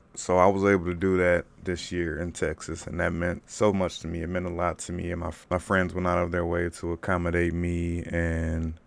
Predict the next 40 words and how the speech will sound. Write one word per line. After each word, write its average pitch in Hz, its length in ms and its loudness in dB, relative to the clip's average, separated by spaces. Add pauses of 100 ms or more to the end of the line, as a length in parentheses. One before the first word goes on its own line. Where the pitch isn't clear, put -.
(140)
gave 87 240 4
me 87 300 0
a 82 120 0
Slytherin-themed 85 1400 -2
<laughs> - 0 -
birthday 90 440 0
party, 85 440 0
which 85 240 -4
I 87 100 4
appreciated 87 840 -2
very, 90 480 6
very 85 300 0
much. 85 300 -2 (120)
Again, 87 540 0
it 87 80 -2
was 87 260 -4
just 90 420 -4 (140)
eating 95 320 0
good 90 240 2
food 90 560 -4
and 87 580 -2 (160)
being 92 240 0
around 87 420 2
good 87 220 2
people. 85 640 -4
And 90 300 -2
I'm, 90 260 -2 (120)
I'm 113 180 2
a 107 80 2
very, 101 640 6 (880)
how 95 100 -2
can - 160 -6
I - 60 -6
put - 220 -12
this? - 180 -12
I'm 120 160 2
a 131 100 2
very 110 320 8
low-maintenance 95 880 2
friend. 90 380 0